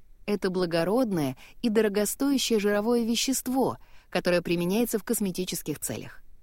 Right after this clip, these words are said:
например, в качестве бальзама для губ, или добавляется в какао-пасту для придания большего блеска и пластичности шоколаду, особенно в шоколадных яйцах и в массивных плитках, которые используются в кондитерском производстве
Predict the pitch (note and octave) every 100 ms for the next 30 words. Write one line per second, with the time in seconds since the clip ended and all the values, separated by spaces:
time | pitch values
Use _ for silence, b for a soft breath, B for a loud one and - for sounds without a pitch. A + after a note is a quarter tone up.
0 | - - G3+ B3 D4 F4 - G#3+ B3+ D4
1 | - B3 F#3+ E3+ F3+ G3 A3 A#3 F#3+ D#3
2 | - - - - - - D#4 E4 C4 A3
3 | A3 A#3 A#3+ G#3+ - G#3 - D3 C3+ -
4 | D4 - D#4 - b b G#3+ A#3 C#4 C#4
5 | F#4 D4+ B3+ G3 C#4 - G3+ E3 D3 G3+
6 | E4 - C#4+ - b - B3 A3 G#3 -
7 | A#3 - A3 - G#3 G#3+ A3+ A3+ D3+ -
8 | - - - - - - G3 A3 G3 G3
9 | - - F#3 F3+ E3+ E3 F3 G#3+ C#4+ C4+
10 | - b b A#3+ A3 A3 G#3+ - B3 B3
11 | C4 D4 C#4+ - C#3 B2+ - b b F#3+
12 | F3+ E3+ E3 F3 - C#4+ C4+ F3 D3 -
13 | C3 B - - G#3 G3+ E3 C#3 - C#3
14 | C3 C3 C3 D#3+ D#4+ - D4